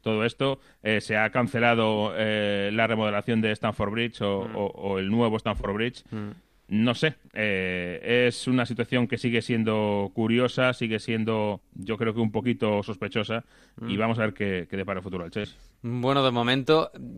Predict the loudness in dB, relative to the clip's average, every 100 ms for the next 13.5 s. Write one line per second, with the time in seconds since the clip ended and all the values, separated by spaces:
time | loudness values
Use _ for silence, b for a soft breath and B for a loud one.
0 | -16 -12 -6 -4 -2 -2 -2 -4 -4 0
1 | 4 4 4 4 2 2 2 2 2 2
2 | 2 0 -2 -2 0 2 4 4 2 2
3 | 0 0 -2 -2 0 2 4 2 -2 -2
4 | -2 -2 -2 -2 -4 -4 -4 -4 -4 -4
5 | -2 -4 -8 -4 -2 0 0 0 -2 -2
6 | -6 -8 -8 -4 -2 -2 -4 -6 -8 -6
7 | -6 -2 0 0 0 2 2 -2 -4 -2
8 | 0 -2 -4 -8 -8 -8 -2 2 2 2
9 | b b b b -10 0 2 6 6 8
10 | 8 8 10 12 12 10 8 6 6 6
11 | 6 4 0 -6 -12 -10 -8 -4 -2 -2
12 | -4 -2 2 4 2 0 2 2 4 4
13 | 4 4 2 2